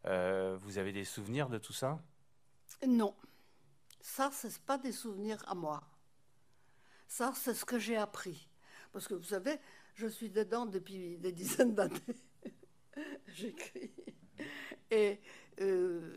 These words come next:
Speaker 2: et je, j'essaye de savoir, euh, d'être très précise dans, dans tout ce que je dis. Non.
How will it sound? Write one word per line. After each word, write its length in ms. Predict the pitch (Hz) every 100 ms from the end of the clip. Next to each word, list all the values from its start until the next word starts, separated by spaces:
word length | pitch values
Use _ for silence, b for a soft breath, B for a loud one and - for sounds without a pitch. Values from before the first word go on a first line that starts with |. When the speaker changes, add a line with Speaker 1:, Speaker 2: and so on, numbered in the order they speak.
| -
Speaker 2:
et 380 | 165 180 170 175
je, 680 | 156 175 160 147 147 165
j'essaye 520 | 156 160 170 - 208 190
de 120 | 180
savoir, 600 | - 165 185 220 302 165
euh, 160 | 160 156
d'être 420 | 175 180 - 165 -
très 220 | - 180
précise 680 | 165 185 175 - 226 262 165
dans, 240 | 160 156 - B B
dans 140 | 175
tout 160 | 170 190
ce 80 | -
que 140 | 180
je 140 | 147 160
dis. 300 | 196 220 339 - - - - - - - - - - - B B -
Non. 300 | 202 165